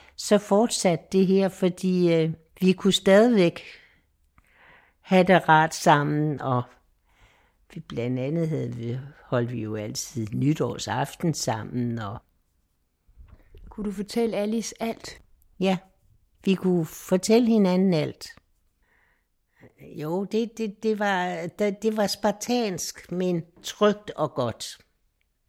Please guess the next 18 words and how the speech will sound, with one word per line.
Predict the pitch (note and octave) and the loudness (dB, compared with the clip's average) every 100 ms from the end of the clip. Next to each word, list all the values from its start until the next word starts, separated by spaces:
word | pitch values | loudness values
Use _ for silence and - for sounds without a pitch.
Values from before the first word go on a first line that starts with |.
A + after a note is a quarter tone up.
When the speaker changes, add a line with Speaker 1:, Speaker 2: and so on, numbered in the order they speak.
| _ _ _ _ _ _ _ _ _ _ | _ _ _ _ _ _ _ _ _ _
Speaker 2:
Birthe, | A#3+ A#3+ | 6 6
skal | A#3 G#3+ | 4 4
vi | A3+ | 2
prøve | - C4+ C#4 | 4 2 0
at | C4 | 0
tage | - B3 B3 | 2 2 2
en | A#3+ A#3+ G#3 F3+ | 2 4 4 2
af, | E3+ E3+ E3 E3+ - | 0 0 0 -2 -4
af | F#3+ F3+ E3+ | -2 -2 -2
sedlerne | - G#3 A3+ A3+ F#3+ | 0 2 2 2 2
hernede? | G#3 F#3 F3 F3+ - _ | 2 0 0 -2 -6 _
Der | - | -6
er | D#3+ | -6
s-, | - - - | -6 -8 -10
småt | - A3+ A#3+ | -2 0 0
og | B3 | -2
stort | - G#3 D#3+ - | -4 -4 -4 -6
dernede. | - D3 C3+ | -6 -4 -6